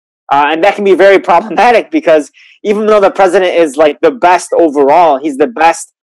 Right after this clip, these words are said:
whole candidate we have, people will still elect the other candidate because of those minutia, that,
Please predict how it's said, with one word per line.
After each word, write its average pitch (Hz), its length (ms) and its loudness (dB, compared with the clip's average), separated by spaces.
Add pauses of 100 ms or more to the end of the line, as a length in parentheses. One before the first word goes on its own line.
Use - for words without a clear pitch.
(180)
whole 175 340 2
candidate 156 540 -4
we 127 240 -10
have, 151 420 0 (540)
people 214 200 0
will 202 120 4
still 202 440 0
elect 165 280 0
the 156 140 -2
other 165 240 2
candidate 147 480 -4
because 190 340 -2
of 165 120 0
those 156 200 2
minutia, 143 840 -4 (200)
that, 147 180 -2